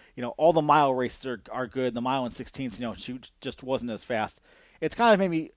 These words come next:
you know, go back to the beginning of when I was trying, you know, and refocusing my pillars and exactly where to look at. And I thought Sweet By and By would be a really, really good price. Obviously didn't get it, but just, it was kind of fifty fifty, and I just,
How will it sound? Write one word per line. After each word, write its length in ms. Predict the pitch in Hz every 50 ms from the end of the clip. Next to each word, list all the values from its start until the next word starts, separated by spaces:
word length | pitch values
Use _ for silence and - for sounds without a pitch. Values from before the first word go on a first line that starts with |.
| _ -
you 100 | 180 160
know, 340 | 151 143 135 123 117 - _ _ _ _ -
go 120 | - 160 143
back 380 | 113 - 151 147 151 139 - -
to 440 | - - - 156 147 139 131 131 123 120
the 80 | 139 135
beginning 300 | 143 135 202 240 220 147
of 120 | 120 101
when 120 | 113 117
I 60 | 110 110
was 120 | 107 -
trying, 240 | - - 123 120 110
you 60 | 113
know, 100 | 117 113
and 80 | 113 113
refocusing 640 | 127 139 131 - - 147 143 - 135 - 135 127 123
my 140 | 120 113 107
pillars 440 | - - 135 131 131 127 120 104
and 60 | 120 120
exactly 320 | 113 107 127 135 - - 120
where 100 | 120 117
to 60 | 113
look 200 | 120 139 131 -
at. 300 | 120 110 110 107 - - _ _ - - - _ _ -
And 80 | - 135
I 100 | 143 147
thought 240 | - 190 180 156 -
Sweet 240 | - 175 175 156 -
By 200 | 165 156 147 139
and 100 | 123 107
By 180 | 131 135 139
would 140 | 131 127 110
be 120 | 110 123
a 60 | 120 107
really, 220 | 117 143 143 139
really 200 | 135 139 131 123
good 180 | 107 120 92 -
price. 540 | - - 131 127 127 123 120 - - - - _ _ _ _ _ _ _ -
Obviously 420 | 131 139 135 139 127 - - 127
didn't 260 | 113 113 110 110 104 -
get 200 | 143 131 131 127
it, 200 | 123 117 - _ _ _ _ -
but 320 | 143 127 120 117 82 -
just, 340 | - 156 147 - - - - -
it 80 | 175
was 140 | 156 147 131
kind 180 | - 175 180 156
of 100 | 131 -
fifty 220 | - 156 - 139
fifty, 320 | - - 156 139 - - 139
and 80 | 123
I 80 | 113 110
just, 260 | 117 113 - -